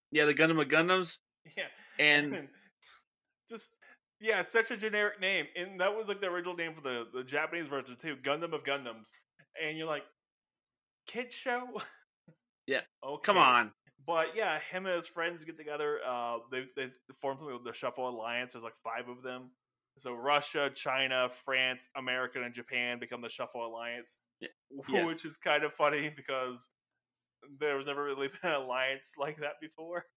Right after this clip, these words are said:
Speaker 2: <laughs>
Speaker 1: No,
Speaker 2: No
Speaker 1: the
Speaker 2: ac-
Speaker 1: other alliance was just way better. <laughs> But I guess they sacrificed
Speaker 2: They
Speaker 1: themselves.
Speaker 2: call that one the Axis power?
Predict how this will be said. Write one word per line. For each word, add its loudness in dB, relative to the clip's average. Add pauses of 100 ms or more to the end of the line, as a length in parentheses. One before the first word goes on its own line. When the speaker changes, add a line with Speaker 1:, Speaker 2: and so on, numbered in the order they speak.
Speaker 2:
<laughs> -18 (540)
Speaker 1:
No, 10
Speaker 2:
No 6
Speaker 1:
the 12
Speaker 2:
ac- 12
Speaker 1:
other 12
alliance 10
was 4
just 6
way 12
better. 10 (280)
<laughs> 2
But 8
I 12
guess 8
they 6
sacrificed 6
Speaker 2:
They 0
Speaker 1:
themselves. 6
Speaker 2:
call 4
that 2
one 2
the -2
Axis -8
power? -6